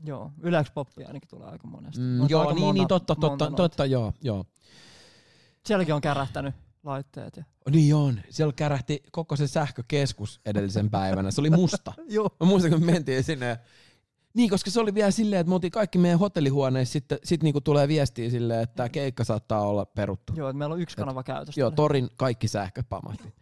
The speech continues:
Speaker 2: Ja sit mennään mestoille, nähdään sähkökaappi. Se on palannut mustaksi. <laughs> Siellä oli joku vaan niinku
Speaker 1: Joo.
Speaker 2: vähän konnektanut väärin tosi.
Speaker 1: <laughs> Upsi.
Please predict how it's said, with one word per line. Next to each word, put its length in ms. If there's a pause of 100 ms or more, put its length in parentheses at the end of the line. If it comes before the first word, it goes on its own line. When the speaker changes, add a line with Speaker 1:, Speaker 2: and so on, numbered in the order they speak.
(200)
Speaker 2:
Ja 60
sit 100
mennään 300
mestoille, 540
nähdään 280
sähkökaappi. 840
Se 120
on 180 (260)
palannut 340
mustaksi. 520 (880)
<laughs> 0 (1200)
Siellä 220
oli 100
joku 240
vaan 200
niinku 220
Speaker 1:
Joo. 240 (100)
Speaker 2:
vähän 140 (180)
konnektanut 480
väärin 260
tosi. 140 (260)
Speaker 1:
<laughs> 200
Upsi. 340